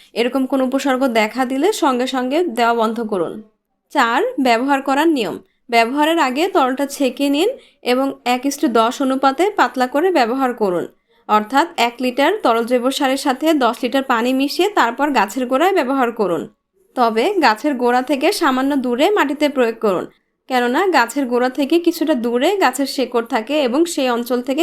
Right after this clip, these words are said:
গাছ সহজে পুষ্টি উপাদান শোষণ করতে পারে এবং পনেরো বিশ দিনে একবার ব্যবহার করাই যথেষ্ট।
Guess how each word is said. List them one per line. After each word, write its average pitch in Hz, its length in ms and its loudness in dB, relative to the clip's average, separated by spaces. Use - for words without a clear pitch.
গাছ 247 260 0
সহজে 247 420 0
পুষ্টি 277 240 -2
উপাদান 262 260 2
শোষণ 302 300 -2
করতে 226 300 0
পারে 190 260 0
এবং 226 260 2
পনেরো 285 300 2
বিশ 285 220 0
দিনে 320 180 2
একবার 277 320 0
ব্যবহার 277 340 0
করাই 339 280 0
যথেষ্ট। 254 420 -4